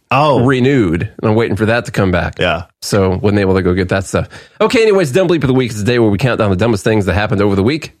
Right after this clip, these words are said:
Speaker 2: We, uh, will go through submissions
Speaker 1: Well,
Speaker 2: from the
Speaker 1: we
Speaker 2: live
Speaker 1: narrow
Speaker 2: group.
Speaker 1: them down 'cause there were, there's a lot every week.
Speaker 2: There's quite a few.
Speaker 1: Hundreds.
Speaker 2: A whole lot of stuff.
Speaker 1: That
Speaker 2: And we, we don't
Speaker 1: Nate spends time to get them down to about ten.
Speaker 2: We don't do normal. Okay, so here's something we don't do. Here's a Dumb Bleep submission.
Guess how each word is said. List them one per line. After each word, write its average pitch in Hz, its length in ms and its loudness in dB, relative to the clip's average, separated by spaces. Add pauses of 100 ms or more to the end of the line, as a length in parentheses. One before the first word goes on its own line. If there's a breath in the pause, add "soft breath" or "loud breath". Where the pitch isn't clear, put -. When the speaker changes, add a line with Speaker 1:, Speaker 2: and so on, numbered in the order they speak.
(180)
Speaker 2:
We, 98 340 0
uh, 90 240 2
will 90 200 0
go 127 180 0
through 127 380 0
submissions 123 420 0
Speaker 1:
Well, 113 120 4
Speaker 2:
from 104 80 2
the 98 40 2
Speaker 1:
we 104 60 2
Speaker 2:
live 139 160 2
Speaker 1:
narrow 160 220 2
Speaker 2:
group. 117 80 -2
Speaker 1:
them 113 140 2
down 104 360 0
'cause 95 160 -2
there 104 180 2
were, 95 160 0
there's 101 260 2
a 92 60 0
lot 87 380 0
every 92 340 0
week. 82 280 -2
Speaker 2:
There's 98 180 -2
quite 117 260 -2
a 90 60 -4
few. 98 160 -2
Speaker 1:
Hundreds. 147 640 0
Speaker 2:
A - 20 -6
whole 120 160 2
lot 101 160 0
of 85 80 -4
stuff. 82 280 -2 (160 loud breath)
Speaker 1:
That 98 120 2
Speaker 2:
And 175 80 2
we, 196 80 0 (120)
we 160 140 2
don't 147 100 4
Speaker 1:
Nate - 380 -4 (320)
spends 151 460 -2
time 117 320 0
to 104 80 0
get 95 120 0
them 110 160 0
down 107 280 0
to 101 80 0
about 98 320 0
ten. 78 400 -2 (340)
Speaker 2:
We 143 100 2
don't 196 200 0
do 170 160 2
normal. 143 680 2 (200)
Okay, 120 320 0
so 110 340 0
here's 170 300 -2
something 135 320 0
we 110 80 2
don't 104 280 0
do. 85 200 -2
Here's - 340 -2
a 110 60 0
Dumb 82 240 -2
Bleep 80 200 -2
submission. 87 500 -2